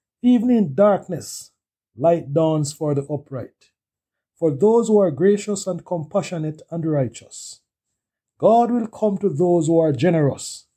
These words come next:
and lend freely, who conduct their affairs with justice. Surely the righteous will never be shaken. They will be remembered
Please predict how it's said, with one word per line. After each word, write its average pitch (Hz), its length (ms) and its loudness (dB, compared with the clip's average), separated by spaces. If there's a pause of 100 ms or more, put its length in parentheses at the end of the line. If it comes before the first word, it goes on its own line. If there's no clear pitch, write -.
(220)
and 139 180 0
lend 143 300 2
freely, 156 560 0 (600)
who 190 180 -2
conduct 202 600 0
their 196 140 2
affairs 165 840 0
with 147 240 -6
justice. - 680 -6 (840)
Surely 214 680 0 (160)
the 156 80 -6
righteous 208 520 2
will 175 100 2
never 190 400 0
be 196 160 -2
shaken. 208 580 -2 (1000)
They 165 140 4
will 185 180 4
be 180 140 0
remembered 170 720 0